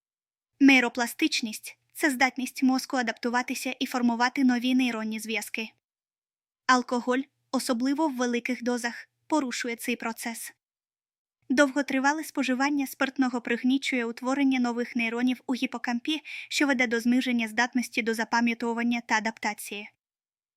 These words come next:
Синаптична передача. Алкоголь змінює баланс нейротрансмітерів у мозку, зокрема гальмуючи дію глутамату, який відповідає за збудження нейронів, і посилюючи дію гамк, гальмуючого нейротрансмітера.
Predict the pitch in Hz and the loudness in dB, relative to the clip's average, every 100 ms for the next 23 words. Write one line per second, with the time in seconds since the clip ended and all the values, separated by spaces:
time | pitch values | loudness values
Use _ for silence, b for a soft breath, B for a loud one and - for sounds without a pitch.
0 | _ _ - - 269 233 - 254 233 254 | _ _ -12 0 2 2 0 -2 0 0
1 | 240 240 233 240 - 233 - _ _ _ | 0 0 0 -2 -2 -4 -8 _ _ _
2 | _ _ _ _ _ _ 277 277 294 254 | _ _ _ _ _ _ 4 6 4 2
3 | 285 254 254 247 247 233 233 254 277 - | 2 4 4 4 2 0 2 2 0 2
4 | 247 233 233 254 240 - 240 254 240 226 | 2 2 0 2 2 2 0 2 2 0
5 | 254 240 285 - 226 226 b b - 254 | 0 2 0 -2 -8 -8 b b -4 0
6 | 254 247 240 240 247 240 240 240 247 220 | 0 2 0 2 2 2 2 0 -4 0
7 | 247 247 247 254 247 254 247 226 226 B | 0 0 -2 -2 2 4 2 -2 -10 B
8 | B - 247 254 240 233 247 233 233 262 | B 0 2 2 0 -2 -4 -2 0 0
9 | 254 240 226 247 247 240 233 240 269 247 | 0 -4 -2 -2 -2 -2 -2 0 0 0
10 | 220 - B B - 285 240 233 262 240 | -4 -14 B B -6 -4 -2 -2 -2 -2
11 | 240 247 214 240 233 226 254 277 - b | -2 -4 -2 0 0 4 4 4 -2 b
12 | _ 226 240 226 233 247 - 240 233 233 | _ 0 2 2 0 0 -2 -2 -2 -2
13 | 220 226 233 233 240 233 220 | -4 -2 -2 -2 -4 -4 -4